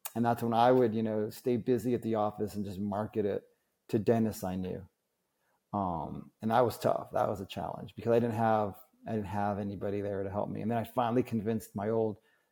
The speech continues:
director of operations for my ortho office. And he was like, "Yeah, I see it now. I can't believe I questioned it." I was like, "Don't worry about the past. Let's go get it."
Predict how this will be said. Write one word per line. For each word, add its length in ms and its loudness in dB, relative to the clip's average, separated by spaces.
director 400 6
of 100 4
operations 680 0
for 120 -10
my 160 -4
ortho 380 2
office. 500 -4
And 140 -6
he 120 -2
was 100 -6
like, 240 -6
"Yeah, 320 0
I 100 -2
see 320 0
it 100 -2
now. 200 -4
I 80 -2
can't 280 -6
believe 220 0
I 80 0
questioned 480 -2
it." 180 2
I 40 -10
was 100 -12
like, 120 -4
"Don't 160 2
worry 140 8
about 200 4
the 60 -10
past. 460 0
Let's 180 -4
go 180 2
get 260 2
it." 180 -4